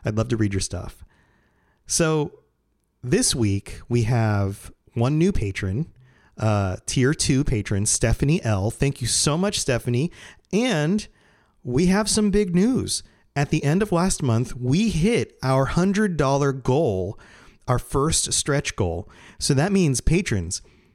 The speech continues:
I need you guys. I sent you out a message on patreon dot com. So go check out your messages on patreon dot com. You probably got an email notification. I have sent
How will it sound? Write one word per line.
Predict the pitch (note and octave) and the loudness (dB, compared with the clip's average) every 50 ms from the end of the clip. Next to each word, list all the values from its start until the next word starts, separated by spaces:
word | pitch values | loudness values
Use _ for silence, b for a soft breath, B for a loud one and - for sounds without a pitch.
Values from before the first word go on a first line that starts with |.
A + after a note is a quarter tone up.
| b b _ _ _ _ _ _ _ _ _ - - - | b b _ _ _ _ _ _ _ _ _ -20 -8 -4
I | - C3 A#2+ C3 D#3 | -2 0 0 0 2
need | D#3+ D#3 D3+ C#3 B2 | 2 2 2 2 2
you | A#2 A#2+ C3 | 2 2 2
guys. | B2+ A2+ G2+ F#2+ F2+ F2+ F2 F#2 - - - b b b b b b | 2 2 2 0 0 -2 -2 -4 -4 -6 -8 b b b b b b
I | - A2+ A2 | -4 -2 0
sent | - - D#3+ E3+ A3 | 0 0 0 0 2
you | F3+ F3 E3+ | 2 2 2
out | D3 C#3+ C3+ C3+ - - - | 2 0 -2 -2 -4 -4 -2
a | B2 B2 A2+ A2+ A2 G#2 | 0 0 2 2 0 2
message | G#2 A2+ A#2+ C3 - - D#3 E3 E3 - - - | 2 0 0 0 0 -2 -2 -4 -4 -8 -6 -2
on | B2+ A#2 A2+ | -2 0 2
patreon | A2 - B2 A#2 - - B2+ A#2+ B2 | 2 2 0 0 -2 -2 0 0 0
dot | B2+ C3+ C#3+ - | 0 -2 -2 -2
com. | - - G2+ F2+ F2 F2+ G#2 | -2 -2 -2 -2 -4 -4 -6
So | - - A2 | -4 -4 -4
go | G2+ - A#2 A#2 - | 0 2 2 2 2
check | - - - - C#3+ C#3+ - | 0 -2 0 0 0 0 -2
out | D3+ D#3 E3 | -2 -2 0
your | D#3+ D#3 | 0 0
messages | C#3+ C#3 B2+ - - B2+ B2+ B2 B2 | 0 0 0 -2 -2 -2 -2 -2 -2
on | B2 A#2 | 0 0
patreon | - B2 A2 - B2 A2+ A2 A2+ | 0 -2 -2 -2 -2 -2 -2 -2
dot | A#2 - | -4 -4
com. | - G#2 F#2 F#2 | -4 -4 -4 -2
You | F#2+ F#2 | -4 -2
probably | - - B2 B2+ C3+ D3 | -2 0 0 0 0 0
got | D3+ D3+ C3+ C3+ | 0 0 0 0
an | C3 B2+ | 0 0
email | A#2 A#2 A2+ A2 G#2+ | 0 0 0 0 0
notification. | G#2 G2+ G2 G2+ - G#2 - - G2 F#2 F#2 - G2 F2+ F#2 B B B B B B B B _ - | 0 0 0 -2 -4 -8 -8 -6 -6 -6 -6 -8 -10 -10 -12 B B B B B B B B _ -2
I | A2 A#2 | 0 2
have | B2 A#2+ A#2+ - | 2 2 0 0
sent | - - C3+ C#3+ C#3+ | 0 0 0 0 -2